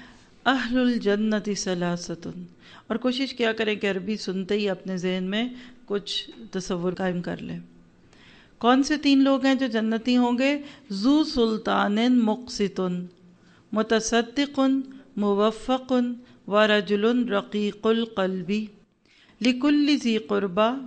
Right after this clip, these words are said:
व मुस्लिमिन व अफ़ीफ़ुन मुतअफ़्फ़िफ़ुन ज़ू एयाल।" जन्नत में दाखिल होने वाले लोग तीन तरह के हैं।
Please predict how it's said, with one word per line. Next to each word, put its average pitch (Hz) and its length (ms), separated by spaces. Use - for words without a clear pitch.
व 202 160
मुस्लिमिन 214 760
व 208 60
अफ़ीफ़ुन 247 960
मुतअफ़्फ़िफ़ुन 254 1200
ज़ू 226 240
एयाल।" 185 720
जन्नत 277 480
में 254 100
दाखिल 214 360
होने 190 260
वाले 190 240
लोग 247 300
तीन 233 260
तरह 180 300
के 190 180
हैं। 214 200